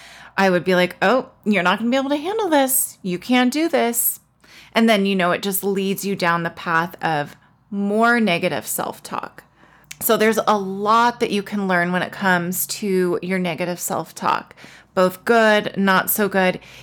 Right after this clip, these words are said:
Even before we're able to, like, really think for ourselves and feel for ourselves, sometimes we end up,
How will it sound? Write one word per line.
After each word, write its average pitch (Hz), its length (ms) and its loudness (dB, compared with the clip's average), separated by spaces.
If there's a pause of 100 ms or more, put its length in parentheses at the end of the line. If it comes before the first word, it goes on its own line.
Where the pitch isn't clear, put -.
(140)
Even 247 280 0
before 196 500 2
we're 190 240 0
able 190 400 0
to, 180 760 0 (140)
like, 160 320 -2 (100)
really 220 460 2
think 202 380 -2
for 208 200 0
ourselves 196 680 2
and 180 260 -4
feel 160 400 -2
for 220 240 -2
ourselves, 240 580 0 (380)
sometimes 254 640 2
we 240 180 0
end 220 200 2
up, 208 200 2